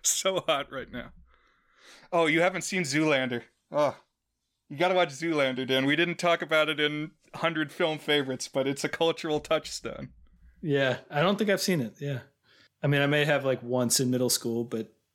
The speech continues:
Speaker 2: half paying attention. Anyways, I think we gotta talk about bells, too.
Speaker 1: Okay, let's talk bells.
Speaker 2: I think they, it was kind of, all of them had their own spin on the bells. We had, of course, Goo Goo Eyes, Daisy.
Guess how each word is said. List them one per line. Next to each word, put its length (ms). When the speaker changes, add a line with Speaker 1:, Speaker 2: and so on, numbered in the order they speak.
Speaker 2:
half 280
paying 180
attention. 460
Anyways, 580
I 80
think 220
we 80
gotta 180
talk 220
about 280
bells, 380
too. 320
Speaker 1:
Okay, 440
let's 200
talk 260
bells. 440
Speaker 2:
I 60
think 280
they, 220
it 40
was 160
kind 200
of, 100
all 220
of 100
them 140
had 180
their 160
own 180
spin 480
on 180
the 80
bells. 760
We 160
had, 340
of 140
course, 540
Goo 120
Goo 200
Eyes, 340
Daisy. 720